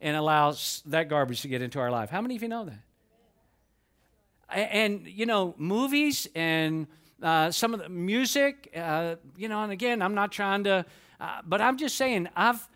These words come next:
I've, uh, I've been in places and I, I, I've heard what I thought I heard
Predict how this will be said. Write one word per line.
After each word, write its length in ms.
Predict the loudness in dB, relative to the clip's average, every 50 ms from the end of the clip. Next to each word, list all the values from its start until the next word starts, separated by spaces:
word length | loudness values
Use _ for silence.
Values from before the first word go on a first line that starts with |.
| _ _ _ _ _ _ 0
I've, 340 | 2 2 2 2 0 2
uh, 200 | 4 4 6 6 6
I've 160 | 4 4 2
been 140 | 2 -2 -4
in 80 | -4
places 480 | -4 -4 -2 -2 -2 -2 -4 -6 -6 -4
and 80 | -4 -2
I, 160 | -2 -4 -4 -2
I, 340 | -2 0 0 0 -2 -4 -8 _ _ _ _ _ _ _ _ _ 0 0 0
I've 140 | 0 0 -4 -12 -16
heard 480 | -14 -6 -2 0 2 2 2 0 0 0
what 100 | 0 2
I 140 | 2 2 2
thought 420 | 2 2 4 6 6 4 4 0 0
I 200 | 2 2 2 2
heard 480 | 2 2 4 4 4 4 2 0 -4